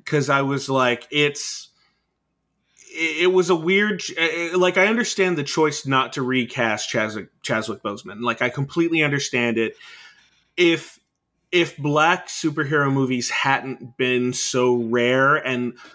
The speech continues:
n-, so rare and successful as the, as Black Panther was, and the fact that, like, you know, he did the damn thing, had it not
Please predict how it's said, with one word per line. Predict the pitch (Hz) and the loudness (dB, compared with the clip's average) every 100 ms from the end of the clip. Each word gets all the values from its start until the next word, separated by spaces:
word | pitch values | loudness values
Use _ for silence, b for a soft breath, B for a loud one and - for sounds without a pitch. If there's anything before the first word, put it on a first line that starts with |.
| B B | B B
n-, | 143 143 143 | -4 -4 -6
so | 143 - 165 | -2 2 2
rare | 135 143 147 147 | 2 2 4 4
and | 131 139 135 | 2 2 0
successful | - 127 - - 135 143 - 175 170 | -2 -4 -4 -2 0 0 0 2 4
as | 143 127 120 | 2 0 0
the, | 135 123 | -2 0
as | 127 120 | -2 0
Black | 120 - | -2 -2
Panther | 135 131 160 | -2 0 2
was, | 160 165 175 180 | 2 2 0 -2
and | - 131 127 | -4 -2 0
the | 120 | 0
fact | 131 120 - | 0 0 -2
that, | 113 | -2
like, | 123 117 | -2 0
you | 123 | -2
know, | 117 | 0
he | 127 | -2
did | 113 120 123 | 0 -2 -2
the | |
damn | 135 143 147 | 0 0 0
thing, | 170 170 170 175 b b b b b | 0 -2 -2 -8 b b b b b
had | - 165 165 | -4 0 2
it | 165 117 | 0 -2
not | 143 143 143 143 - | 0 2 2 2 -4